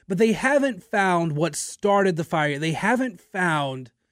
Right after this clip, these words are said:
every last thing they need in order to make something like impeachment work. Now, there is enough out there that you can t-, continue to flood the zone, and maybe that would depress the Democrat vote. In fact,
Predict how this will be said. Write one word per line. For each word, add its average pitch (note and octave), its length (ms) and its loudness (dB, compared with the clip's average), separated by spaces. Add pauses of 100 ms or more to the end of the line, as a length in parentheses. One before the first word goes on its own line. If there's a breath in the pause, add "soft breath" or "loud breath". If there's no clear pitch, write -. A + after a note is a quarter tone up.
(880)
every G#3 420 2
last F3 400 0
thing E3+ 240 -2
they D3+ 200 0
need D3+ 260 -2
in D3+ 180 -2
order A3 220 4
to G3+ 160 -4
make F3 260 -2
something D#3 480 -8
like D#3+ 320 -4
impeachment D3+ 640 -6
work. B2 320 -4 (260 soft breath)
Now, F#3 200 0
there G3 220 4
is C4 280 0
enough G3+ 400 0
out C#3 160 0
there D#3+ 120 -2
that D#3+ 180 -6
you F3 80 -6
can F#3 120 0
t-, - 140 -8
continue B3+ 600 0
to A3 80 2
flood E3+ 360 -2
the C#3 100 -4
zone, C#3+ 460 -4
and E3+ 320 0
maybe G#3+ 380 0
that F3 340 0
would D3+ 500 2 (500)
depress G3+ 540 0
the F3+ 100 -4
Democrat D3 600 -2
vote. G#3+ 200 0
In E3+ 160 -2
fact, F#3 500 0